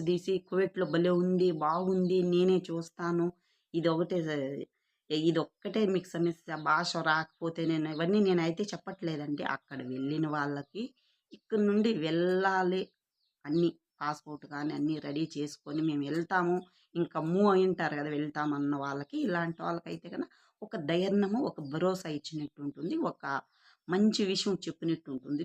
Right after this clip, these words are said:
తెలుసుకుంటారన్న ఆశతో అయితే నేను వీడియో చేస్తున్నాను. మీరు అనుకోవచ్చు ఇంట్లో కూర్చోండి వాళ్ళకి ఆడబలే ఉంది, ఆడబలే ఉందని, ఏడైనా అలానే ఉంటుంది ఫ్రెండ్స్, ఏడైనా అలానే ఉంటుంది. రూపాయికి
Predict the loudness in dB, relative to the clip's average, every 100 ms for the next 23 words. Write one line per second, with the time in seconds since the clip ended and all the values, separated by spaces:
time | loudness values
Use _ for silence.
0 | -4 -6 -4 -6 -10 -10 -8 -6 -2 -2
1 | -2 -4 -4 -4 -4 -8 -8 -6 -4 -2
2 | -4 -4 -4 -6 -10 -14 -12 -8 -2 0
3 | 0 -2 -4 -6 -6 -4 -2 -2 -2 -4
4 | -4 -4 -4 -6 -8 -14 _ _ _ -8
5 | -2 0 2 2 0 0 -2 -4 -4 -2
6 | -2 6 8 8 8 4 4 4 4 4
7 | 2 0 -6 -8 -10 -12 _ _ _ _
8 | _ _ _ _ _ _ _ _ _ _
9 | _ _ _ _ -6 0 4 4 6 6
10 | 6 6 4 2 0 -2 -2 -6 0 2
11 | 2 0